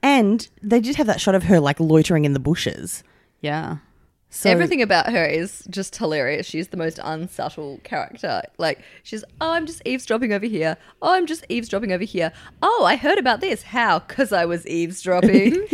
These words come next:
Speaker 1: <laughs>
Speaker 3: And she doesn't even try and pretend that that's not how. Like <laughs>
Speaker 2: Yeah, she's awesome.
Speaker 1: I did enjoy that she gave Clive a stuffed penguin.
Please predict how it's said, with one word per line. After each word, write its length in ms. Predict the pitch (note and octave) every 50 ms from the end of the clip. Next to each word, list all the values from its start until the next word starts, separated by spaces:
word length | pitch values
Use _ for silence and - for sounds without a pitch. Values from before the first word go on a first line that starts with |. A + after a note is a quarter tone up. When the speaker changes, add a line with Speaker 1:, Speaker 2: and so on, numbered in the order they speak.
| E4+
Speaker 1:
<laughs> 160 | - A#4 G#4 -
Speaker 3:
And 100 | D#4 D4+
she 60 | E4
doesn't 200 | C#4+ D4+ F4+ F#4
even 140 | F#4 F#4 E4+
try 160 | - E4+ -
and 60 | C4+
pretend 320 | A#3+ A#3 G#3+ - G3+ G3 F#3+
that 60 | E3 -
that's 240 | C3+ - - - -
not 180 | F3 D3 -
how. 400 | - G#3 D#3+ C#3 B2 A#2 - - - E4+ - - D4+ - -
Like 680 | - - - F#4+ - - E4 C4 - G#4 D#4 C4 D4 - - -
<laughs> 160 | - - -
Speaker 2:
Yeah, 160 | D#3+ D#3+ D#3 - _ _ _ _
she's 240 | - - G3+ F3 E3
awesome. 340 | D3+ - - D#3+ E3 E3+ - _ _ _ -
Speaker 1:
I 120 | G3 A3+ A#3
did 220 | F3+ G3 C4 B3+
enjoy 360 | D4 D4 B3+ - G#3 F#3+ F#3
that 120 | F3 E3+ -
she 160 | - - F3+
gave 300 | - D#3+ D3+ D3+ D3 -
Clive 300 | - - D3+ C#3 C#3 C#3
a 40 | C#3+
stuffed 360 | - - C3 A#2 - - -
penguin. 480 | - C3+ B2 A2+ A2 - A#2+ A#2 B3